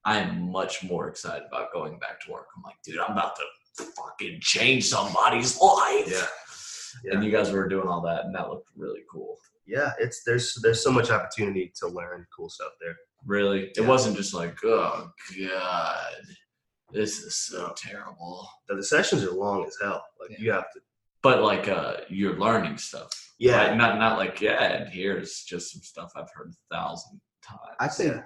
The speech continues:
Speaker 3: sometimes, like, you gotta know if the session's gonna be good or not within, like, the first five to ten minutes and go to a different
Speaker 1: And
Speaker 3: one.
Speaker 1: then you're, you're, you're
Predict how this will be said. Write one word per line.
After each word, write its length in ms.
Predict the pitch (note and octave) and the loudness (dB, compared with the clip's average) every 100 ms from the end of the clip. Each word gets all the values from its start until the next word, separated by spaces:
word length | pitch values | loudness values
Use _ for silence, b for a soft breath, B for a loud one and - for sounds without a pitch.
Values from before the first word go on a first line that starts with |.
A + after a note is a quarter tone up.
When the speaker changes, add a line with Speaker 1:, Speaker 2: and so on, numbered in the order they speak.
| - | -12
Speaker 3:
sometimes, 500 | - B2+ A#2+ G#2+ F#2+ | -2 2 2 0 -2
like, 120 | G#2+ | -2
you 60 | B2+ | 2
gotta 220 | C#3 C#3 | 4 6
know 200 | A#2 A2+ | 6 4
if 100 | - | 2
the 60 | - | -2
session's 360 | A#2 G2 G2+ | -4 -2 -6
gonna 160 | G#2 G2+ | -6 -8
be 80 | F#2 | -4
good 160 | G#2 | -4
or 60 | G#2 | -2
not 200 | G#2+ G2+ | -2 -4
within, 140 | G2 G2+ | -4 -8
like, 100 | F#2+ | -8
the 40 | |
first 220 | G#2+ G2 | -8 -8
five 240 | - G2 F#2+ | -4 -4 -4
to 60 | |
ten 140 | G#2 F#2+ | -6 -6
minutes 260 | G2+ A2 | -4 -6
and 160 | - G2 | -6 -8
go 140 | G#2 | -6
to 60 | G2 | -4
a 60 | F#2 | -6
different 300 | F#2+ - - | -10 -12 -4
Speaker 1:
And 100 | A#2+ | 2
Speaker 3:
one. 80 | A2+ | 2
Speaker 1:
then 100 | G2 | 0
you're, 180 | F2+ A2+ | 2 2
you're, 320 | A2 B2 D3+ A#2 | 6 8 8 6
you're 520 | A2 C#3 D#3+ A2+ | 6 6 8 6